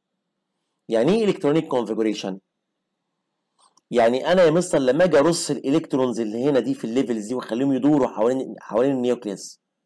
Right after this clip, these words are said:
around the nucleus، هيترصوا ازاي؟ هيتحطوا ازاي؟ تعالوا نشوف يا ولاد. احنا اتفقنا ان اول ليفل بيشيل كام؟ تو، والتاني ال ايت، ام ايتين،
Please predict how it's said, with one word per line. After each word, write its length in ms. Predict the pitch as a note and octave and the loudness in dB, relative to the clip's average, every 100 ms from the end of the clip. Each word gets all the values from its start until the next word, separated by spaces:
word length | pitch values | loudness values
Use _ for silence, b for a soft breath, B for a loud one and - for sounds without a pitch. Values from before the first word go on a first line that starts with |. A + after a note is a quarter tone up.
| - | -4
around 280 | A2 C#3 C3 | 2 2 2
the 80 | B2 | 0
nucleus، 440 | A#2+ A2 G2+ - _ _ _ _ _ _ _ | -2 -4 -10 -12 _ _ _ _ _ _ _
هيترصوا 600 | A2+ A#2 C#3 F#3+ - C3 | -2 0 2 2 2 -4
ازاي؟ 400 | G2+ A#2+ G2 - _ _ _ _ _ _ _ - | -2 0 -2 -4 _ _ _ _ _ _ _ -8
هيتحطوا 520 | G2+ - C3+ C3+ C#3+ | -8 -2 -4 -2 -6
ازاي؟ 420 | G#2+ A#2+ G#2+ - _ _ - | -2 0 0 -4 _ _ -4
تعالوا 220 | A2+ C3 | -2 -2
نشوف 160 | - G2 | -6 -12
يا 60 | |
ولاد. 120 | E2 - _ _ _ _ _ _ _ b _ - | -14 -18 _ _ _ _ _ _ _ b _ -12
احنا 140 | - | -4
اتفقنا 520 | C3+ - G3 G#3 G3+ E3+ | -4 0 2 4 4 2
ان 100 | C3+ | 2
اول 240 | E3+ D#3+ | 2 4
ليفل 260 | D#3+ D#3 B2+ | 4 2 0
بيشيل 320 | A#2 D3 C3 | -4 -4 -4
كام؟ 360 | - A#2 A2 - _ _ _ _ _ | -2 -2 -2 -10 _ _ _ _ _
تو، 300 | E3+ E3+ C#3+ - _ _ _ _ _ _ | 2 2 0 -8 _ _ _ _ _ _
والتاني 600 | D3+ A#2+ A#2 D3+ D3+ C#3+ | -6 -6 0 0 2 2
ال 260 | C#3+ C3 - _ _ _ _ _ - | 2 2 -6 _ _ _ _ _ 2
ايت، 400 | E3+ D#3 A2+ - - _ _ _ _ _ _ - | 4 4 2 -8 -20 _ _ _ _ _ _ 2
ام 380 | D#3 D3+ B2+ A#2 _ _ _ _ _ B2+ | 4 4 0 -8 _ _ _ _ _ -6
ايتين، 640 | B2+ - E3+ F3 B2 G2+ | -6 -2 2 2 0 -2